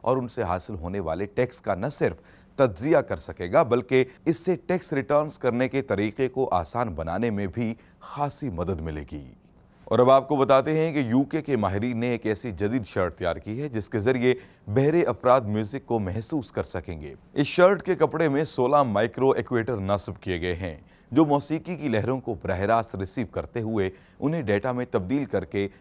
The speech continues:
وائبریشنز پیدا کرتے ہیں، جن کو بہرے افراد محسوس کرتے ہوئے لطف اندوز ہوتے ہیں۔ اس کو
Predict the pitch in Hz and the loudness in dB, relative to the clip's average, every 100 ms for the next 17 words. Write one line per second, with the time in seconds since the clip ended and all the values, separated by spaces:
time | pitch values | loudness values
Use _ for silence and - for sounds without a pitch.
0 | _ 95 123 104 135 - 139 107 - 92 | _ 2 2 4 0 0 -6 -6 -4 -2
1 | 87 85 76 76 76 71 _ - 92 131 | -2 -4 -10 -12 -12 -16 _ -6 2 2
2 | 127 120 - - - 104 139 165 135 - | 4 2 2 -12 -4 0 0 2 -2 0
3 | 131 127 98 98 - 165 - 101 - 113 | 0 0 -2 -6 -6 -10 -6 -6 -4 -4
4 | 123 90 156 - 143 139 127 90 90 85 | -2 -2 -4 -4 -4 -2 -2 -2 -8 -8
5 | 76 71 - - 160 - - 160 | -12 -18 -20 -8 -6 -6 0 2